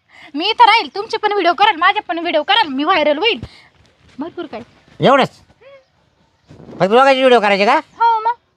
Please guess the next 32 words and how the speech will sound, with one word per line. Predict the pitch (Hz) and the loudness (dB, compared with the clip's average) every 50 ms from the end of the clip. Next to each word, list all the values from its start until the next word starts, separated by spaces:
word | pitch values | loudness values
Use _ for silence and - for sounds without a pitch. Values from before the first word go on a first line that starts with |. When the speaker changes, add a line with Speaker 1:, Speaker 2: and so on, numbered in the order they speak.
| _ _ _ _ _ _ - - | _ _ _ _ _ _ -20 -8
Speaker 2:
चालेल, | - - 180 190 208 214 | -2 0 0 2 2 0
मग | 208 208 208 170 | 0 -2 -2 0
काय | 233 233 226 | 2 2 2
कर | 202 190 180 - 254 269 | 0 -2 -2 -2 -2 -2
स्वयंपाक | 277 - 277 277 226 240 | 0 0 0 0 0 -2
पाणी, | 208 220 220 226 | 0 0 0 2
वय | 254 302 | 2 2
अगं | 311 269 262 240 | 2 2 0 -2
वय, | 262 285 320 311 285 _ _ _ _ _ - | -4 -4 -4 -4 -8 _ _ _ _ _ -6
मला | 185 196 220 | -2 0 0
भूक | 208 196 277 277 | 2 2 2 2
लागली | 294 240 - 254 | 4 2 2 2
सावकारला. | 208 233 226 202 190 190 175 170 160 151 147 160 | 2 0 0 0 0 -2 -2 -2 -2 -4 -4 -6
Speaker 1:
अहो, | 220 262 302 | -4 -4 -2
हो, | 330 339 349 381 403 381 349 330 311 | 0 2 2 2 2 2 0 0 -4
तुमच्याकडे | - 415 440 453 494 453 466 440 | -6 -10 -8 -4 -4 -2 -2 0
नोकर | 403 392 392 403 440 440 | 0 0 0 2 2 2
असेल | 440 440 453 440 427 392 | 4 4 2 0 -4 -8
ना, | 370 311 | -6 -6
मला | 269 285 294 311 339 | -6 -4 -6 -4 -4
खरंच | 359 349 302 359 - | -2 -2 -2 -2 -4
नाही | 403 392 370 339 320 | -4 -4 -4 -2 -2
येतो. | 302 - - 349 349 269 220 - _ _ _ - | -4 -2 -2 -2 -2 -2 -2 -8 _ _ _ -8
Speaker 2:
अगं | - 143 160 175 | -2 0 0 2
नोकर | 190 208 214 - 240 233 | 4 4 4 2 2 0
तो | 247 | 2
बाहेर | 269 277 285 302 285 | 2 4 4 4 4
गेलाय | 269 269 277 302 294 | 4 2 2 2 2
का, | 277 | 2
पाहिलं | 269 285 285 302 294 294 | 2 2 2 2 2 2
का | 285 | 0
तू? | 262 220 240 240 | -2 -2 -6 -8